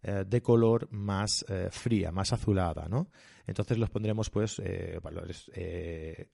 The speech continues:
los valores de, ah, tusteno y fluorescente. En esa situación, eh, podemos, eh, potenciar también ese, ese naranja, ese do-, esa dominante naranja,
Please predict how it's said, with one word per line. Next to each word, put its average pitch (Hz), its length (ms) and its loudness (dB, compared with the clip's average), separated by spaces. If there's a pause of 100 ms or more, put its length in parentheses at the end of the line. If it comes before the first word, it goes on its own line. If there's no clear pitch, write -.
los 98 200 -4
valores 95 440 0
de, 110 220 0 (400)
ah, 113 180 0
tusteno 120 720 0
y 127 140 2
fluorescente. 101 880 -4 (280)
En 120 180 4
esa 131 160 4
situación, 147 720 6 (400)
eh, 120 140 4
podemos, 131 760 6
eh, 98 540 2 (540)
potenciar 127 680 8
también 120 520 4 (320)
ese, 107 460 0
ese 113 200 2
naranja, 120 640 2
ese 104 440 2
do-, 104 200 2
esa 104 220 0
dominante 110 420 2
naranja, 117 680 0